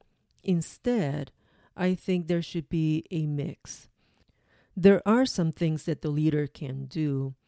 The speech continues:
but I think that it's preferable to set the example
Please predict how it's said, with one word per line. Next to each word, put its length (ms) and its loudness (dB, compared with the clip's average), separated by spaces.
but 160 4
I 140 4
think 320 0
that 280 0
it's 180 0
preferable 680 0
to 340 -6
set 360 -2
the 160 2
example 800 -2